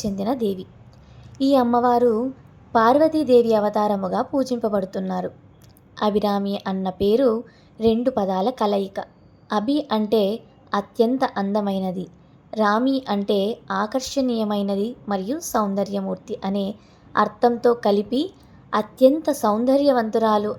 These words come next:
అనే భావనలో ప్రసిద్ధి చెందింది. అభిరామి అమ్మవారి ఆలయం. ఈ ఆలయం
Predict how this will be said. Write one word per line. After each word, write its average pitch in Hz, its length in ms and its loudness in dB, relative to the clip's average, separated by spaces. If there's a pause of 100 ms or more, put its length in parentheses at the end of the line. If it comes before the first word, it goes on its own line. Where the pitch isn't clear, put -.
(120)
అనే 208 200 -2
భావనలో 214 680 0
ప్రసిద్ధి 214 640 -6
చెందింది. 196 420 -6 (1200)
అభిరామి 277 540 2
అమ్మవారి 220 560 0
ఆలయం. 196 360 -2 (640)
ఈ 311 140 4
ఆలయం 247 600 4